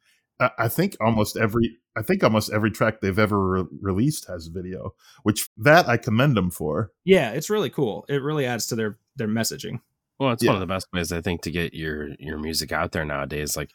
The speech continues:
Speaker 3: everybody's looking for stuff to watch. Like, it's so
Speaker 2: Mm-hmm.
Speaker 3: insane how some of those videos, like, the crappy, not, I'm s-, not saying that this band is crappy by any means, but somebody else's band that might be crappy can upload a
Speaker 2: <laughs>
Speaker 3: video and, like, still get, like,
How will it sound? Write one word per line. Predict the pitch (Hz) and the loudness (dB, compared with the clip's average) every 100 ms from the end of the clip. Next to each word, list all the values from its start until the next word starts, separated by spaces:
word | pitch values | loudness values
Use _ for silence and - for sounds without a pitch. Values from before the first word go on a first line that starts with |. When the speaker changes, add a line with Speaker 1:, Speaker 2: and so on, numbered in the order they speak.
| _ - | _ -6
Speaker 3:
everybody's | 95 110 117 101 78 | -2 2 2 2 0
looking | 92 87 90 | -4 -4 -6
for | - 87 | -4 -4
stuff | - 98 - | -2 -2 -4
to | 80 | -10
watch. | 69 80 90 71 - - 85 | -6 -2 -2 -2 -8 -10 -10
Like, | - | -12
it's | 82 85 120 123 | -8 -6 -2 0
so | 117 | 2
Speaker 2:
Mm-hmm. | 110 | 2
Speaker 3:
insane | 87 113 107 | 2 0 -2
how | 92 82 - | -2 -6 -8
some | - - 107 | -4 -2 0
of | 101 | -2
those | 85 | -4
videos, | 92 90 | -4 -6
like, | 85 | -6
the | 90 | -10
crappy, | - - 110 107 107 87 | -12 -4 0 0 -2 -2
not, | 120 110 | -2 -2
I'm | 101 | -4
s-, | 101 - | -6 -4
not | 104 95 | -4 -2
saying | - 98 87 | -4 -4 -4
that | 80 _ | -8 _
this | 85 82 85 | -16 -6 -6
band | - 90 85 | -2 -4 -4
is | - | -4
crappy | 92 80 82 | -4 -4 -6
by | 85 - - | -8 -10 -8
any | 87 76 | -8 -8
means, | 73 71 - - - - - | -10 -12 -16 -18 -20 -14 -2
but | 113 82 - | 0 0 -4
somebody | 117 110 92 | -2 -2 -2
else's | 95 95 98 | -4 -4 -6
band | 87 82 80 | -8 -8 -8
that | 71 | -10
might | 80 | -12
be | - | -12
crappy | - 69 - 73 _ - - | -12 -12 -14 -20 _ -20 -8
can | 104 | -2
upload | 113 107 113 101 | -2 2 4 4
a | |
Speaker 2:
<laughs> | |
Speaker 3:
video | 87 98 90 85 | 4 0 0 -4
and, | 87 104 | -4 -2
like, | 95 - | -2 -2
still | - 113 | 0 0
get, | 107 101 | 0 -2
like, | 95 | -4